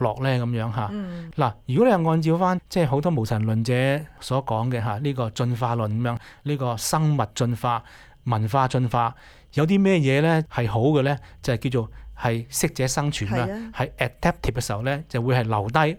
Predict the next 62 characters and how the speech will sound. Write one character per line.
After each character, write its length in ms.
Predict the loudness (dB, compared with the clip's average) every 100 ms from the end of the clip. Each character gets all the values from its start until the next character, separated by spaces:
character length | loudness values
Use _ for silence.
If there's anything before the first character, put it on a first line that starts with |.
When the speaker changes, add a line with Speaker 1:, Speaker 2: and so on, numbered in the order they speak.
| -2
Speaker 1:
會 180 | 2 2
係 40 |
散 320 | 2 0 0
播 240 | 2 0 0
咁 40 | -2
樣 80 | -2
啊。 160 | -2 -4 -10 -18 -2
嗰 120 | 2
啲 180 | 4 2
就 180 | 2 0
唔 160 | -2
好 80 | 0 0
嘅 100 | 0
就 100 | 0
會 100 | -2
係 40 | 0
乾 100 | -2 0
咁 60 | -2
樣 40 |
就。 200 | -2 -4 -8 -20 -20 -20 -14 -4
如 180 | 0 2
果 80 |
係 40 | 2
咁 140 | 2
嘅 100 | 0
時 120 | 0 -2
候 80 |
咁 60 | 0
樣， 180 | -2 -2
你 160 | -6 -4
人 180 | -2 0
類 80 | 0
通 200 | 0 -2
過 200 | 0 -2
就 180 | -2 -6
幾 200 | -4 -6
千 280 | -2 0 0
年 140 | 0 -2 -2
嘅 120 | -2
一 40 |
個 80 | 0 -2
嘅， 380 | 0 -2 -2 -4 -12 -20 -4
即 120 | -2
係 60 | 0
文 100 | 0
明 220 | -2 0
嘅 100 | -2
實 200 | 0 -2 -4
驗。 260 | -4 -4 -8 -20 -6
咁 340 | 0 2 2 2
如 60 |
果 140 | 4 4
係， 260 | 4 2 -2 -12 -20 -10
即 100 | 0
係 60 | 2
嗰 100 | 4
啲 40 | 4
太 160 | 2
平 160 | 2 0
洋 160 | 0
小 160 | 0 -2
島 400 | 0 0 0